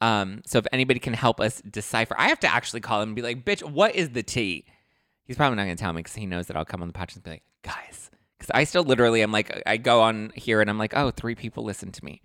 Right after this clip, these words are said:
I'm like, "Nobody's gonna say anything. Nobody's gonna take anything and run with it." And then I see it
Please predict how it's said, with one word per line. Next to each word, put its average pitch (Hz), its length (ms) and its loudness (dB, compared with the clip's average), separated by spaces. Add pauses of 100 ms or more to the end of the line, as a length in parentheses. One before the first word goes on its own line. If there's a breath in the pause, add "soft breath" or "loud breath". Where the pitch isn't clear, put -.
(560 loud breath)
I'm 127 80 -20
like, 117 160 -14
"Nobody's 165 260 -6
gonna - 160 -12
say - 240 -16
anything. 101 220 -14
Nobody's 143 240 -10
gonna 85 200 -14
take - 280 -12
anything 82 480 -14
and 85 180 -14
run 80 200 -6
with 73 180 -14
it." 87 160 -8
And 85 140 -10
then 78 320 -16 (600)
I 98 40 -20
see - 160 -20
it - 140 -16